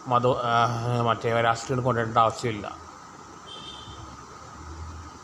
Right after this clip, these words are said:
മമ്മൂട്ടി ഒരു മുസൽമാനാണ്, എന്തുകൊണ്ട് മമ്മൂട്ടി വർഗീയവാദിയല്ല. ഇത് ഒട്ട്-, വളരെ ബാലിശമായിട്ടുള്ള കോൺട്രവേഴ്സിയാണ്.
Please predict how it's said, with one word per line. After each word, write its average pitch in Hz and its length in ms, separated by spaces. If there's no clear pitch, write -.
മമ്മൂട്ടി 123 280
ഒരു 156 60
മുസൽമാനാണ്, 160 680
എന്തുകൊണ്ട് 127 340
മമ്മൂട്ടി 127 280
വർഗീയവാദിയല്ല. 123 800
ഇത് 123 420
ഒട്ട്-, 120 200
വളരെ 117 340
ബാലിശമായിട്ടുള്ള 127 760
കോൺട്രവേഴ്സിയാണ്. 110 720